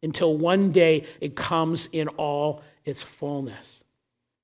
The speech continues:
And one day there will be no other kingdoms. And I think this is part of the reason that people get confused by the language of Scripture. Because when Jesus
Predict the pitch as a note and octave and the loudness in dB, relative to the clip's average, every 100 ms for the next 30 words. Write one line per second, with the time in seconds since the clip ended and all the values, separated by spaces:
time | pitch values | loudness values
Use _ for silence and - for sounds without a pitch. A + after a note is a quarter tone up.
0 | _ _ _ _ D#3 D3 F3+ A3 G#3 G3+ | _ _ _ _ -4 2 6 6 10 12
1 | G3+ F#3+ E3+ E3 E3 E3+ F3 F#3 F3 E3+ | 12 10 6 4 2 2 4 6 6 4
2 | E3+ - F3+ E3 D#3 E3+ A#3+ B3 C4+ - | 2 0 0 0 0 0 0 0 0 0
3 | A#3+ G3+ - F#3+ F#3+ F3+ D#3+ D#3+ E3+ D3 | -2 -6 2 6 8 6 2 2 0 0
4 | D3+ D3 - - - D#3 - F#3+ F#3 E3 | -2 -4 -8 -16 -4 -4 -2 2 4 6
5 | F3 - E3 D3+ - F3+ F#3+ D3 E3 D#3+ | 4 2 -4 -4 -4 0 0 0 2 2
6 | D#3 D#3 D3+ D3+ D3 D#3 B2+ - - D3+ | 2 0 -2 -2 -2 -4 -6 -6 -4 -4
7 | - C3 A#2 _ _ _ _ _ - E3 | -6 -16 -20 _ _ _ _ _ -10 0
8 | F#3+ D3 F3+ D3+ C#3+ A3+ A#3 B3 B3 | 2 4 2 2 2 4 8 6 6